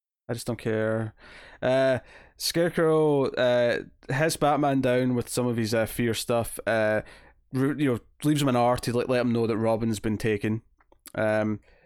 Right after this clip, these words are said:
but, uh, of course, Batman, having been doused with this stuff, is kind of fearless right now, and he's like, "Ah, it doesn't matter. I can go after him.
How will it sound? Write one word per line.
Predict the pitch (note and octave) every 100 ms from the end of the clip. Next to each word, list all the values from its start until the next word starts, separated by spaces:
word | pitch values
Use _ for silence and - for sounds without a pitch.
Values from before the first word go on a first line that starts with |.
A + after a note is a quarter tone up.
| _ - - _ -
but, | A2+ G#2+
uh, | A#2 A2+ A#2
of | - C#3
course, | E3 C#3
Batman, | F3+ F#3 E3+ D3 C3
having | C3+ C3+ B2+ B2+
been | A2 A2+
doused | B2+ C3+ -
with | G#2+
this | A2+
stuff, | - - B2+ -
is | A2 -
kind | B2
of | A2
fearless | - D#3 D#3+ D#3
right | D3+ -
now, | B2 C#3
and | B2+
he's | A#2
like, | A#2+
"Ah, | E3 E3+ C#3 B2+
it |
doesn't | B2+ A2
matter. | A2 A2+ A#2+ C3+
I | C#3 D3
can | A#2+
go | A2
after | A2 - A#2+
him. | B2+